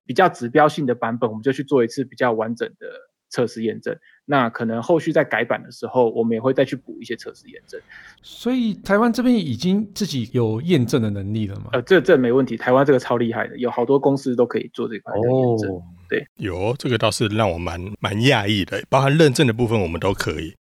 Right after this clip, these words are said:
Speaker 3: 呃，因为我刚才前面有提到嘛，这个叫二合一的整车线的传控制器，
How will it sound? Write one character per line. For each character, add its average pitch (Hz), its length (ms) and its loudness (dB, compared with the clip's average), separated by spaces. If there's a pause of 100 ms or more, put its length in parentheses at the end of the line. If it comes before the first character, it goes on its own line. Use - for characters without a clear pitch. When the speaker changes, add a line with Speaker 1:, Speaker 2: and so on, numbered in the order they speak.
(140)
Speaker 3:
呃， 127 180 2
因 123 160 0
为 190 100 8
我 139 80 2
刚 - 20 -4
才 135 120 2
前 117 180 -2
面 117 80 0
有 101 60 0
提 101 140 -6
到 104 140 -2
嘛， 90 120 -2
这 143 120 -2
个 127 60 2
叫 120 140 2
二 143 200 2
合 104 180 -2
一 104 100 0
的 101 120 4
整 87 260 -6
车 117 260 -2
线 104 360 2
的 98 140 -10
传 113 260 -2
控 120 380 2
制 123 260 -2
器， - 400 2